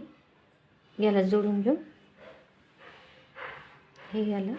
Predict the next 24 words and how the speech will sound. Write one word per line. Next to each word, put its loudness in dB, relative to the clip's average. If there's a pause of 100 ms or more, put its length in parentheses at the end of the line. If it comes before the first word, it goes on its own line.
(1300)
आणि 2
इथे 2
एक 2
ठिपका 0
ठेवून -4
आपण -6 (520)
जोडून 0
घेऊ. -14
ठिपका 0
ठेवून -4 (880)
जोडून 4
घेऊ. -10 (2750)
इथे 8
एक 6
ठिपका 6
ठेवू 2 (400)
आणि -2 (140)
हे 4 (380)
जोडून 6
घेऊ. 2 (1600)
इथे 4
एक -2
ठिपका 0
ठेवू, 2